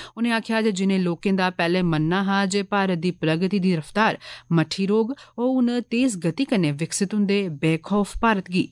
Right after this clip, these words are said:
दिक्खा करदे न। प्रधानमंत्री नरेंद्र मोदी होर अज्ज नमीं दिल्ली च नवकार महामंत्र दिवस सरबंधी आयोजन च हिस्सा लै'रदे न। इस मौके पर ओह् सभा गी बी संबोधित करा'रदे न।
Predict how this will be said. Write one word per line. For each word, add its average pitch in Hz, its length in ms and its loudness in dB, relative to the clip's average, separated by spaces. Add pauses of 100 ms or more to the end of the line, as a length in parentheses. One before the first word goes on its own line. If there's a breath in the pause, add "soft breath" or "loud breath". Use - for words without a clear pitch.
(180)
दिक्खा 156 320 -2
करदे 139 300 -4
न। 175 200 2 (300 soft breath)
प्रधानमंत्री 269 680 -2
नरेंद्र 214 380 0
मोदी 196 280 0
होर 226 160 2
अज्ज 196 180 0
नमीं 170 280 2
दिल्ली 185 300 0
च 202 120 -4 (140)
नवकार 170 520 0
महामंत्र 165 520 0
दिवस 160 320 0
सरबंधी 180 480 0
आयोजन 151 500 0
च 214 100 -2
हिस्सा 202 340 -2
लै'रदे 139 380 -2
न। 180 160 2 (300 loud breath)
इस 160 200 -2
मौके 151 260 0
पर 190 240 0
ओह् 190 180 0
सभा 185 320 0
गी 165 140 0
बी 139 100 -2
संबोधित 147 520 0
करा'रदे 135 480 0
न। 190 120 2